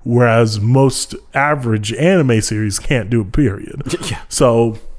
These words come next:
Speaker 1: it's easier to make a change like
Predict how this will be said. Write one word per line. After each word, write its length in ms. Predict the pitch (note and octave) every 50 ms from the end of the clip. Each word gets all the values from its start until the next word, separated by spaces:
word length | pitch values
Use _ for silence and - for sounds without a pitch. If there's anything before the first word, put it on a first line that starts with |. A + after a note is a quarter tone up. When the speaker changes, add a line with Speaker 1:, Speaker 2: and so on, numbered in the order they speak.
| - - - - - - - - - - - _ _ - _ - - - - - - - -
Speaker 1:
it's 220 | - D#3+ C3+ - D#3+
easier 420 | F3 F3+ F#3+ F#3+ F#3 F#3 E3+ D#3+ D3+
to 600 | - - - D3+ C3+ B2 A#2+ A2+ A2+ A2 G#2 - - - - - -
make 220 | - C3+ C#3 C3+ -
a 40 |
change 520 | B2+ - - - C#3+ C3+ C3+ B2+ B2+ A2+ A#2
like 420 | A#2+ A#2 A2+ A2 G#2+ - - -